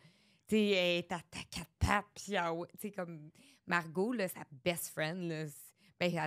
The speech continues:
en a deux, là, ses deux grand-mères, là, Claudette puis maman, là. Tu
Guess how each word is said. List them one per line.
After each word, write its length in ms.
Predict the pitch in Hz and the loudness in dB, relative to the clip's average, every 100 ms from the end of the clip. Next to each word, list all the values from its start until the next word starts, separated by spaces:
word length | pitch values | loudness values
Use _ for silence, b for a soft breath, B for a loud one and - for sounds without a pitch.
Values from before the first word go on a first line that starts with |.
| 160 | 0
en 60 | |
a 80 | 160 | -2
deux, 180 | 156 160 | 0 -2
là, 200 | 175 165 | -2 -4
ses 180 | 165 170 | -4 -2
deux 160 | 156 202 | 0 0
grand-mères, 560 | 190 165 147 160 180 | 0 -2 -4 -6 -6
là, 140 | 165 165 | -6 -6
Claudette 420 | 170 160 160 - | -6 -4 -4 -6
puis 120 | - | -8
maman, 360 | 170 147 143 170 | -6 -4 -4 -6
là. 200 | 165 | -6
Tu 40 | 160 | -8